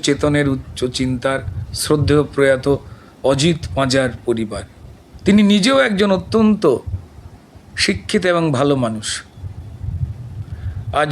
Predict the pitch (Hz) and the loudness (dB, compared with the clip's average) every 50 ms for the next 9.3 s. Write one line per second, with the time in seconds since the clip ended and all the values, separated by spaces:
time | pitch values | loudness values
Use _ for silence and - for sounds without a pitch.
0 | 139 131 151 151 143 - 202 196 - 202 196 - - 190 170 147 120 101 151 156 | 2 2 2 2 4 2 2 2 2 2 0 0 0 0 0 2 0 0 0 -2
1 | - - 208 175 143 - 139 - - - - - - - - - - - - - | 0 2 2 2 2 2 0 -4 -8 -10 -10 -10 -10 -10 -12 -12 -10 -12 -12 -12
2 | - - - - - - - - - - - - - - - - - - - - | -12 -12 -10 -10 -10 -14 -16 -16 -16 -18 -8 -6 -6 -6 -6 -10 -10 -2 0 2
3 | - 202 202 180 202 202 - - - - 220 208 214 220 202 214 220 165 170 180 | 4 4 4 4 4 2 2 0 -2 0 2 4 4 4 4 2 2 2 4 4
4 | 190 202 208 175 - - - - 180 175 165 160 151 156 175 208 220 202 208 196 | 4 4 2 2 0 0 0 0 2 2 2 2 2 4 4 4 6 6 6 6
5 | 202 190 185 175 156 156 - - 202 190 165 180 190 185 160 139 123 151 170 180 | 4 2 0 0 -2 -4 -2 0 0 2 4 4 4 4 4 4 4 4 4 4
6 | 170 - - 180 185 180 170 - 156 147 143 127 - 151 156 151 - 165 143 127 | 4 2 2 2 2 2 2 0 0 0 0 0 0 0 0 2 2 2 2 0
7 | 123 - - - - - - - - - - - - - - - - - - - | 0 -4 -6 -8 -10 -12 -10 -10 -10 -8 -8 -8 -8 -8 -8 -10 -8 -4 -4 -4
8 | - - - - - 170 160 175 180 165 185 196 196 185 190 202 196 170 190 185 | -4 -4 -6 -4 -2 0 2 2 2 2 2 2 2 4 4 4 4 4 2 0
9 | 185 - - - 226 254 | 0 -2 0 2 2 2